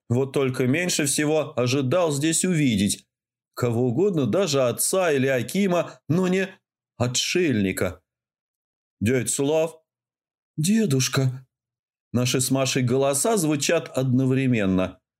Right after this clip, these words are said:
Удивлённо перевожу взгляд с дяди Славы, того самого отшельника-лекаря,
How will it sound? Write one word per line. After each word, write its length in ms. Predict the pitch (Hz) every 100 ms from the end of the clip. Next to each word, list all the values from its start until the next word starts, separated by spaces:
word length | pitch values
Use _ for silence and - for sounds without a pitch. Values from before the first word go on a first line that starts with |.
| _
Удивлённо 680 | 104 95 110 110 170 180 139
перевожу 500 | 127 131 131 131 135
взгляд 420 | 117 104 123 120
с 40 | 107
дяди 300 | 123 113 110
Славы, 560 | - 143 175 175 175 - _ _
того 260 | - 110 117
самого 440 | - 113 110 113
отшельника-лекаря, 1160 | 113 - 156 131 143 175 185 151 127 104 101